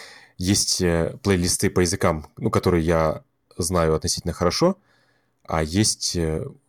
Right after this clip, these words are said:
например, я щас время от времени изучаю турецкий язык, тоже без, без фанатизма, а так время от времени. И по мере того, как я его изучаю,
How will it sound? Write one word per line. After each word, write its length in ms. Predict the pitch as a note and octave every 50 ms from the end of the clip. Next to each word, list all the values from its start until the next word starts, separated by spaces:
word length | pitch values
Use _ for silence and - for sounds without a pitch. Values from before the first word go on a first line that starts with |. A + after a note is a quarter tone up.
| - - - _ _ _ _ _ -
например, 380 | F2+ F2 - E2+ D#2+ E2 D#2+
я 140 | D#2 D#2 D#2+
щас 240 | D#2 - E2+ - -
время 240 | - F2 E2 D#2 E2
от 80 | D#2+ -
времени 300 | F2 E2 D2+ D2+ D#2 D#2
изучаю 320 | D#2 D#2+ E2 - - E2 D#2
турецкий 380 | - F2+ A#2 D#3 - - - F2+
язык, 240 | D#2 E2 D2+ - -
тоже 260 | - - E2 C#2+ D2
без, 360 | D2 D#2 F2 - - - - -
без 180 | - F2+ F#2+ -
фанатизма, 580 | - F#2+ F#2 G#2 C3+ F#3 G3 - G2 E2 D#2+
а 40 | D#2
так 200 | - - C#2+ -
время 220 | - F2 E2+ D#2+ D#2+
от 100 | - -
времени. 380 | E2 D#2+ D2+ D2 D2+ D2 - _ - - - - - - - - _ -
И 200 | - F2+ - - _ _ _ _ _ _
по 60 | - G2
мере 240 | F#2+ G2 F#2 F2
того, 200 | E2+ - F2+ F2
как 180 | E2 F#2 F2 -
я 80 | F#2 E2+
его 160 | E2 E2 E2+
изучаю, 520 | E2+ F#2 - - C#3 D3+ D#3+ A#2+ F#2 -